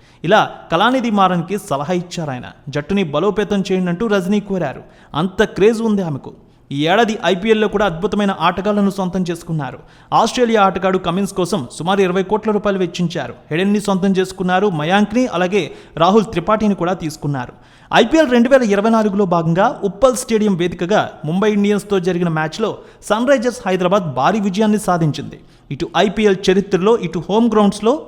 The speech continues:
ఎప్పటికీ గుర్తుండిపోయే విజయాన్ని ఖాతాలో వేసుకుంది. ఏకంగా రెండు వందల డెబ్బై ఏడు పరుగుల భారీ స్కోర్ చేసింది. దీంతో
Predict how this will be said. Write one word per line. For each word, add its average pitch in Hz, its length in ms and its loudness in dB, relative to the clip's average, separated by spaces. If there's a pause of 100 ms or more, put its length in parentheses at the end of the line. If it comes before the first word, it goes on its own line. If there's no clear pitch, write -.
(120)
ఎప్పటికీ 277 440 0
గుర్తుండిపోయే 208 640 0
విజయాన్ని 175 600 0 (320)
ఖాతాలో 190 360 4
వేసుకుంది. 160 540 -4 (260)
ఏకంగా 214 400 4
రెండు 208 320 2
వందల 220 280 4
డెబ్బై 185 280 0
ఏడు 190 160 4
పరుగుల 185 380 4
భారీ 165 340 0
స్కోర్ 202 280 0 (100)
చేసింది. 131 420 -6 (280)
దీంతో 247 380 6